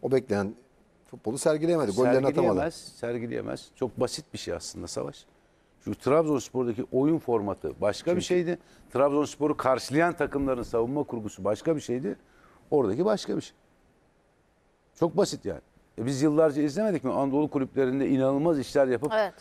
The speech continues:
Speaker 2: efendim İstanbul'a gelince, "Aa, bu adam golcü değilmiş." dediğimiz isimler var.
Speaker 3: Wagner Love var, hatırlıyorum.
Speaker 2: Wagner Love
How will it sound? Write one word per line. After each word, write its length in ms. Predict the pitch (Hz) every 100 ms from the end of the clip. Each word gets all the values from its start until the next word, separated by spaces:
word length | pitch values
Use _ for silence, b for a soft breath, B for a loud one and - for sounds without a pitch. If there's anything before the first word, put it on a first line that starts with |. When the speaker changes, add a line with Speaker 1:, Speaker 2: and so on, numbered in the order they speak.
| _ _
Speaker 2:
efendim 280 | 113 131 -
İstanbul'a 500 | 131 - 143 139 135
gelince, 500 | 127 139 131 117 156 - b b -
"Aa, 260 | 147 143
bu 100 | 135
adam 260 | 143 143 143
golcü 280 | 139 135 143
değilmiş." 380 | 160 147 131 110
dediğimiz 340 | 101 170 180
isimler 360 | 202 185 214 175
var. 220 | 220 220
Speaker 3:
Wagner 280 | 208 220 208
Love 400 | 208 208 202 190
var, 300 | 196 190 196 202
hatırlıyorum. 760 | 190 - 190 190 185 180 180 - b b
Speaker 2:
Wagner 360 | 110 139
Love 20 | 160